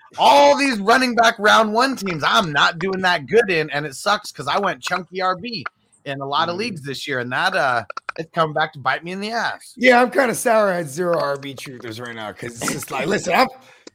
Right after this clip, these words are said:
Speaker 2: wait till the end of the season. <laughs> I'm still holding on 'cause they right right now. <laughs>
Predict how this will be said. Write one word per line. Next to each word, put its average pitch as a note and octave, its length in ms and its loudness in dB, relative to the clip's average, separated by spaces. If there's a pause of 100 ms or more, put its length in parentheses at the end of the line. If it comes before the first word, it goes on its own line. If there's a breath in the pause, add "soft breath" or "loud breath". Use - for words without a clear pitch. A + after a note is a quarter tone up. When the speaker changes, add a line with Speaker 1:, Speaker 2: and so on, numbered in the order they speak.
(180)
Speaker 2:
wait D#4+ 200 2
till C4 180 2
the B3 80 6
end A#3+ 100 6
of G3+ 60 -2
the F#3+ 60 2
season. E3 400 -2 (1200 loud breath)
<laughs> - 100 -20
I'm B3 140 0
still C#4 260 0
holding A#3 300 4
on A3 200 2
'cause G3+ 160 0
they A#3 220 6
right G#3 320 4
right D3 220 -4
now. C3+ 240 -6 (360)
<laughs> - 1700 -6